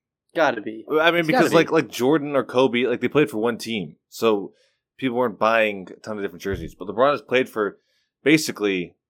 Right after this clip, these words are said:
Speaker 2: four different teams. Well, I mean, technically three teams, but it might as well have been four because all the
Speaker 1: Right.
Speaker 2: Cleveland fans had to buy new jerseys 'cause they burned their old jerseys when he left.
Speaker 1: Exactly.
Speaker 2: So four teams, and now his fifth, basically different te-, well, you know,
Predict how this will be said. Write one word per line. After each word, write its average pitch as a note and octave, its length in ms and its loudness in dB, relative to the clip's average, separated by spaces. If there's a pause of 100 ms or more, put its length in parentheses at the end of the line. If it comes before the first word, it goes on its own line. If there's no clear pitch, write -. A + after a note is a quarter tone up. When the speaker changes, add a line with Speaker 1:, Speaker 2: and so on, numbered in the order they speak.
(100)
Speaker 2:
four A#2 240 -2
different G#2 320 -4
teams. E2 320 -12
Well, A2 240 0
I A#2 40 -6
mean, A#2 160 -8
technically C3+ 360 -6
three A#2+ 220 -6
teams, F2 280 -12
but F2+ 160 -8
it F#2 80 -8
might G#2+ 120 0
as G2 100 -4
well G#2 100 -2
have F2 120 -8
been - 120 -20
four G#2 220 0
because - 400 -12 (440)
all G#2+ 80 0
the G#2+ 60 0
Speaker 1:
Right. - 80 -4
Speaker 2:
Cleveland A2+ 320 -2
fans F2 320 -6
had F#2 140 -8
to F#2 80 -4
buy G2+ 260 2
new G#2 160 -4
jerseys E2 380 -12
'cause E2+ 160 -20
they E2+ 100 -10
burned F#2 400 -8
their F2 160 -4
old G#2+ 160 0
jerseys D#2 400 -12
when D#2 80 -14
he D#2+ 80 -12
left. G2+ 320 0
Speaker 1:
Exactly. - 300 -14 (580)
Speaker 2:
So G#2+ 220 -4
four D#3 260 2
teams, C3+ 640 -6 (640)
and B2 100 -8
now B2+ 200 4
his - 320 -6 (180)
fifth, - 360 0
basically C3 380 2
different G#2 320 -6
te-, - 180 -12
well, G#2 240 0
you G#2 120 -2
know, E2+ 180 -6